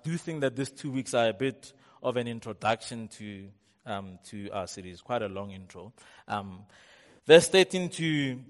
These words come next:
to nineteen, um, so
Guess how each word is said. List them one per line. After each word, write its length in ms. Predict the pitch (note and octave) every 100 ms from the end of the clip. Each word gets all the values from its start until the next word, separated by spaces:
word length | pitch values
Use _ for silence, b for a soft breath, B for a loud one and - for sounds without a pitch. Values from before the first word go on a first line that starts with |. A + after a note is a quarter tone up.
| -
to 280 | - C3+ B2+
nineteen, 840 | A#2+ C#3+ D#3 C#3 B2 F#2+ A#2+ E3+ F#3+ _ _ _
um, 320 | A2+ G#2+ G#2
so 540 | G2+ C3 A#2+ A2+ G#2+